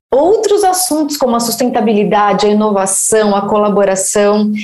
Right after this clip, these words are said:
E aí, entre as palestras de quinze minutinhos cada uma, a gente fazia várias dinâmicas colaborativas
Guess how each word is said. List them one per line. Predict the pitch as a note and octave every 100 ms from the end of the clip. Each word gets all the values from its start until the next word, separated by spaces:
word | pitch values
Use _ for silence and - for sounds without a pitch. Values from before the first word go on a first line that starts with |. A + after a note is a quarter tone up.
| - -
E | C#4+
aí, | C4+ C#4 E4+ -
entre | C#4 F4 G4
as | F4+ F4
palestras | C4 A3 G#3+ A3 A3+ G#3
de | A3
quinze | A#3 A#3 A3
minutinhos | A3 G#3 G#3 G#3+ F#3+ G3
cada | - A3+ C4
uma, | C4+ C#4 F4+ -
a | C4+
gente | C#4 C4+
fazia | - C4 C4
várias | C4 B3 C4 C#4
dinâmicas | A#3 C#4+ F#4 D4+ B3+ C4+ D4 D#4+ E4 E4
colaborativas | - C#4+ C4+ B3+ C4 C4+ - A3+ A3+ C4+ C4+